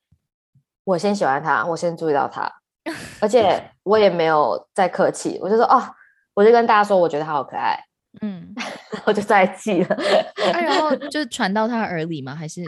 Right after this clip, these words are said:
Speaker 1: <laughs> 对，
Speaker 2: 他后来是
Speaker 1: 对，对，传到他耳里，
Speaker 2: 然后呢？
Speaker 1: 然后他就来追我。<laughs>
Speaker 2: 哈？什么意思？
Speaker 1: <laughs>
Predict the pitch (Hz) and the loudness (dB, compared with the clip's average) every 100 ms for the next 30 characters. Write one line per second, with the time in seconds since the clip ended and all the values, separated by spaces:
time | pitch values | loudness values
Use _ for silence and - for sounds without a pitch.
0 | 587 370 285 254 240 247 247 233 285 269 | 0 2 4 6 6 6 6 6 6 6
1 | - 311 285 285 285 226 214 202 220 220 | 6 4 4 6 8 10 8 8 6 2
2 | 247 294 - - 180 190 202 208 175 147 | 0 -4 -4 -2 2 4 4 6 4 4
3 | - 151 156 147 208 302 349 320 302 - | 2 2 4 2 2 0 2 4 2 2
4 | - 415 453 539 - - - 622 415 415 | -2 0 0 -2 0 0 -2 -8 -8 -4
5 | 427 440 466 - 453 453 427 427 415 403 | 2 4 4 0 -8 -8 -6 -6 -8 -12
6 | 403 _ _ 508 427 - - | -16 _ _ 0 0 -2 -14